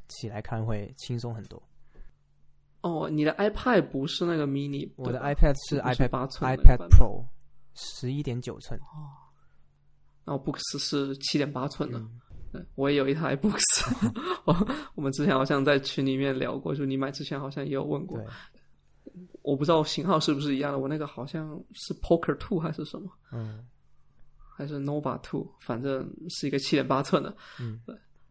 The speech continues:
Speaker 2: 我觉得 Books 对于我来说，就是相比于我这个手机啊，主要就是两点我比较喜欢啊。一，一，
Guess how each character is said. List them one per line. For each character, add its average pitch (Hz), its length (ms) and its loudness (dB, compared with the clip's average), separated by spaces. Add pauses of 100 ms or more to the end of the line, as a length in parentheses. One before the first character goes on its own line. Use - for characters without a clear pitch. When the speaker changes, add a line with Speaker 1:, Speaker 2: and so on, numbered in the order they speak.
(1000)
Speaker 2:
我 147 140 4
觉 180 120 6
得 180 80 0
Books 226 480 2 (100)
对 180 200 8
于 135 200 0
我 170 540 0 (100)
来 131 200 -2
说， 156 240 0
就 160 80 0
是 165 140 0 (100)
相 180 220 2
比 165 100 4
于 151 40 6
我 135 120 2
这 151 80 -2
个 165 80 4
手 151 220 -4
机 151 100 -4
啊， 143 80 0
主 139 100 0
要 127 80 2
就 143 60 0
是 170 140 4
两 135 280 0
点 139 140 0
我 131 100 0
比 131 60 -8
较 135 140 -4
喜 - 260 -8
欢 143 180 -10
啊。 - 80 -10
一， 156 60 -6 (160)
一， 147 100 -6